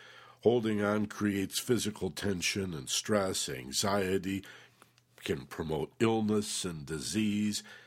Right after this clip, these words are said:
And in that sense, I'm glad you mentioned the word healing, 'cause I think we should say love is healing also. Love is definitely healing. There's countless studies that show that an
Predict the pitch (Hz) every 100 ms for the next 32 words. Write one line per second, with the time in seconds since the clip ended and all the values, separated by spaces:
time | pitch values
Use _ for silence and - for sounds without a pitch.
0 | - _ - 92 120 135 139 170 - 98
1 | 73 98 - - _ _ _ _ _ _
2 | _ _ - 82 90 104 101 101 98 104
3 | 104 101 92 101 78 95 127 123 - _
4 | _ - _ - - - 80 95 95 101
5 | 98 92 117 - 107 95 101 98 107 -
6 | - 131 170 85 64 - 82 95 120 -
7 | - - - - - - - - - 107
8 | 104 113 107 110 - 143 156 202 139 -
9 | - 58 - - - 65 64 - 87 90
10 | 92 - - - - - - 135 - 95
11 | 76 - - 85 78 67 71 - - 82
12 | - 87 82 73 - - - - - 90
13 | - - _ - - 98